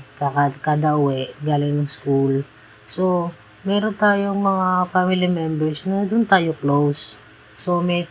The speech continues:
time na bigla-bigla lang sila nagbibigay ng points on how to live your life,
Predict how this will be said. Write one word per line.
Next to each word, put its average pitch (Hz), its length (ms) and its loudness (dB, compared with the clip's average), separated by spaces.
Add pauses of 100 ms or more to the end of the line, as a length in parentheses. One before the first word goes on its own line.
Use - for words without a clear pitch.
time 175 560 2
na 160 120 -4 (1400)
bigla-bigla 208 720 4
lang 196 120 -2
sila 190 240 -2
nagbibigay 170 760 0
ng 156 720 -2
points 180 760 2 (480)
on 175 160 0
how 202 160 4
to 208 120 -4
live 208 200 4
your 208 160 4
life, 226 560 2